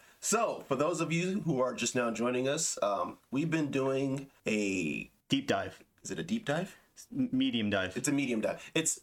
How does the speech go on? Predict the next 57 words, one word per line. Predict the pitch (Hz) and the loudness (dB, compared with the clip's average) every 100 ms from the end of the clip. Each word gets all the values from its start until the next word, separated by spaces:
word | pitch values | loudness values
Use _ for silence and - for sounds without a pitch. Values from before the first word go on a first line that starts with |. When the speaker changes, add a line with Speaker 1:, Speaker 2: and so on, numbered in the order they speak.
| - | -4
Speaker 1:
spoiler | - - 160 170 165 | -4 0 0 2 0
heavy, | 147 127 117 110 | 2 0 0 -4
so | - 101 | -2 -2
if | |
you | - | 0
guys | 110 107 | 0 2
haven't | 127 131 | 0 0
seen | - 131 120 | 0 0 0
some | - 117 | 0 0
of | 104 | 0
the | |
movies | 107 110 107 | 2 2 0
that | 107 - | 0 -2
we're | |
talking | - 101 107 104 | -2 -2 0 -2
about, | 104 101 98 95 | 0 0 0 -2
this | 98 - | -4 -4
will | 104 | -4
be | 101 | 0
your | 98 | 0
opportunity | 92 107 110 104 101 101 | 0 -2 -2 -2 -2 -4
to | - 104 98 - | -2 -2 -4 -6
stop | - - - - - _ _ - | -2 0 0 -4 -14 _ _ -2
and | 107 98 | -2 0
watch | 95 113 - | 0 -2 -2
the | 127 | 0
Speaker 2:
And | 135 | 0
watch | 156 | 0
Speaker 1:
movie | 127 | 0
if | 101 | 0
Speaker 2:
them. | |
Speaker 1:
you | 107 | 0
don't | 104 107 | 2 0
want | 87 104 - | 0 0 0
to | - | -2
be | 110 | -2
spoiled. | - 113 117 143 - - - - - | -2 -2 0 0 -4 -16 -20 -20 -4
But | 131 | -2
if | 127 131 | 0 0
you | 123 120 - | 2 0 0
have | 127 151 | 0 2
seen | - 160 | 0 0
them, | 165 | 2
which | 160 - - - | 0 -2 -4 -6
most | 104 104 107 | -2 0 0
of | 101 107 | -2 -4
you | - | -6
probably | - - 113 131 117 131 | -6 -2 0 0 -2 -2
have | 127 135 | -2 -2
if | 139 143 | -4 -4
you | |
decide | 127 - 135 | -2 0 -2
to | 127 | -2
check | - 117 139 | -2 0 0
out | 135 | -2
this | - | -4
podcast | - 73 - - 208 - | 0 0 2 0 -2 -10